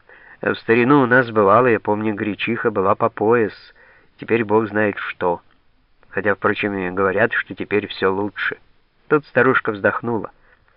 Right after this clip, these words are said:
и какому-нибудь наблюдателю послышался бы в этом вздохе вздох старинного восемнадцатого столетия. «Я слышала, моя государыня, что у вас собственные ваши девки отлично умеют выделывать ковры»,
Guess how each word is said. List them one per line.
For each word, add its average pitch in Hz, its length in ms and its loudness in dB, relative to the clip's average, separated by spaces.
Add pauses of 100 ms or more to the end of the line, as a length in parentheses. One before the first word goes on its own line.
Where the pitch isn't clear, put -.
(720)
и 82 80 -8
какому-нибудь 113 680 -2
наблюдателю 104 800 -2
послышался 127 720 -2
бы 110 100 0
в 104 40 4
этом 101 240 -2
вздохе 95 600 -4
вздох 120 480 2
старинного 147 760 -2 (120)
восемнадцатого 104 1040 -4 (140)
столетия. - 600 -14 (2250)
«Я 107 200 2
слышала, 147 480 4
моя 170 220 -2
государыня, 170 680 -4
что 127 220 -2
у 107 40 0
вас 123 240 4
собственные 127 680 0
ваши 113 340 2
девки 107 420 0
отлично 151 720 0
умеют 156 400 0
выделывать 160 500 4
ковры», 165 480 2